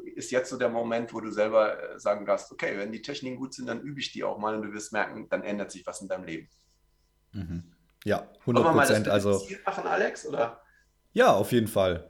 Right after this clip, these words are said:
Speaker 2: auf jeden Fall. Lass uns, lass uns damit anfangen. Ich glaub, das ist für viele schon,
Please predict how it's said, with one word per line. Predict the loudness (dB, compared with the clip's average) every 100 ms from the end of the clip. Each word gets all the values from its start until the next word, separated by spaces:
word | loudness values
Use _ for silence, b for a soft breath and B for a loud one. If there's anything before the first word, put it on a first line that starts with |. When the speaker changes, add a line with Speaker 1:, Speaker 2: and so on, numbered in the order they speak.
| -10
Speaker 2:
auf | -2
jeden | -2 0
Fall. | 2 2 2 -4 2
Lass | 2 6
uns, | 4 2 -4 -2
lass | 0 2
uns | 2
damit | 2 2 4
anfangen. | 2 0 0 0
Ich | 0 2
glaub, | 2 2
das | 0 -2
ist | -4
für | -6
viele | -4 0 4 4
schon, | 4 4 6 4 0